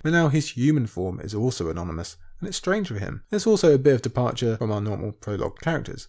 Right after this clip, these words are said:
For the most part, they've been youngish men aspiring to some greatness rather than remembering what came before. Cressin is the obvious outlier, age-wise, and he does his share of lamenting the olden days,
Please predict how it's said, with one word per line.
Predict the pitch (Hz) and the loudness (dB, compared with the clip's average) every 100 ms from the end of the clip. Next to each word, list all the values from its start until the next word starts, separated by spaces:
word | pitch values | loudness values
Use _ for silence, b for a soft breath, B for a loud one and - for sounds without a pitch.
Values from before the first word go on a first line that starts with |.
| _ _ | _ _
For | 147 | 2
the | 151 | 6
most | 170 160 | 6 4
part, | - 151 147 143 | 4 4 4 4
they've | 131 | 2
been | - 120 123 | 4 2 4
youngish | 135 131 127 131 - | 4 4 2 0 -2
men | 120 123 120 - b | 0 0 0 -4 b
aspiring | 131 - 147 135 120 | -4 2 4 4 2
to | 110 | 0
some | 131 120 | 2 0
greatness | 117 151 143 95 95 - - - | 4 4 4 -2 -4 -8 -14 -6
rather | 113 117 107 | 0 2 2
than | 104 107 | -2 -4
remembering | 107 117 104 95 98 | 0 0 0 -2 -2
what | 98 - | -4 -4
came | 90 92 | -6 -6
before. | - 120 101 - _ _ - | -4 -2 -2 -4 _ _ -2
Cressin | 117 110 113 107 | 0 2 -2 -2
is | 104 | -2
the | 101 104 | -2 -2
obvious | - 104 98 - | -2 -2 -2 -2
outlier, | 156 170 160 160 165 - | -2 0 0 0 -2 -2
age-wise, | 120 131 131 127 127 - b - | -2 0 -2 -2 -2 -6 b -2
and | 160 | 4
he | 156 | 4
does | 131 117 | 4 2
his | 104 95 | 2 -2
share | - 87 | -2 -2
of | 85 | -2
lamenting | 95 101 117 98 90 | -2 0 0 -2 -2
the | 98 | -2
olden | 117 117 | -2 -2
days, | 110 117 117 | 0 0 -2